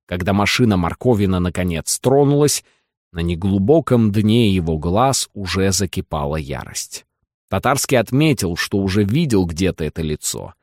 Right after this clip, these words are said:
«Наверное, киноактёр», подумал он. Марковин выехал на свободную полосу и поехал быстрее. «Понимаю, зачем ты на такой машине ездишь», задумчиво сказал Татарский, косясь на красные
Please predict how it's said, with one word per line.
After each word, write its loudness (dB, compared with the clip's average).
«Наверное, -2
киноактёр», -6
подумал -8
он. -14
Марковин 2
выехал 4
на 2
свободную -2
полосу 0
и -2
поехал -4
быстрее. -8
«Понимаю, 2
зачем -4
ты -6
на -2
такой -2
машине 0
ездишь», -6
задумчиво 0
сказал -4
Татарский, -2
косясь -2
на -2
красные 0